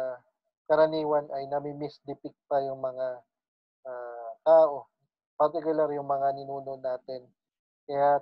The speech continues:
tinatawag silang primitibo o atrasado sa panahon na pinasok tayo ng mga mananakop.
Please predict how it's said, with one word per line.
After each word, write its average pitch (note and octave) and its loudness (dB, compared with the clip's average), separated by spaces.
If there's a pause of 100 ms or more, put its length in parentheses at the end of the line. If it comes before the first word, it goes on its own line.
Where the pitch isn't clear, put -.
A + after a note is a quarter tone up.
tinatawag C#3 2
silang C#3 -2
primitibo D#3 -6 (280)
o C3 -6
atrasado C#3+ 2 (680)
sa C#3 0
panahon D3 0
na C#3 2 (720)
pinasok C#3 -2
tayo C3+ 2
ng C3+ -2
mga B2+ -6 (540)
mananakop. C3+ -4